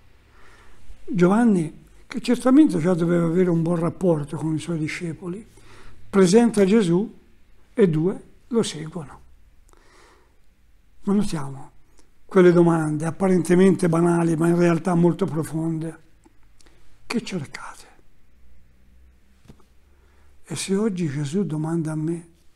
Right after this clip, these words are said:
"Che cerchi?" Chissà se so rispondere. I due discepoli dicono, "Dove abiti? Dove dimori?"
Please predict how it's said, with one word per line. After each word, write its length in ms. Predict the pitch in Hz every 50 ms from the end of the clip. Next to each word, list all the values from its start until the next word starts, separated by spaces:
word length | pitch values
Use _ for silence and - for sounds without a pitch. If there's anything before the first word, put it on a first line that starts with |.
| - - - -
"Che 200 | - 254 - -
cerchi?" 460 | - - - - - - - - - - - - - _ - _ _ _ - - - _ - - - - - - - - - - - _ _ _ _ - - _ - - _ _ _ - - - - - - - - - - - - - - - - - - _ _ _ - - - - - _ -
Chissà 320 | - 196 - - 165 131
se 160 | - - 175
so 180 | - - 170 151
rispondere. 720 | 135 - - - - - - - - - - - - - - - - - - - - - - - - - _ _ _ _ _ _ _ _ _ _ _ _ _ _ _ _ _ _ - - _ _ - - - - - - - - - - - - - - - - - - - - - - - - - -
I 80 | 202
due 160 | 185 208 240
discepoli 500 | 269 285 - - 240 247 254 330 330 202
dicono, 520 | 180 190 180 170 196 196 - 180 175 170 175
"Dove 280 | 170 185 220 226 220
abiti? 540 | 240 269 254 220 170 170 147 - - 170 170
Dove 240 | 165 185 190 202 208
dimori?" 560 | 175 185 185 214 247 233 190 165 165 165 160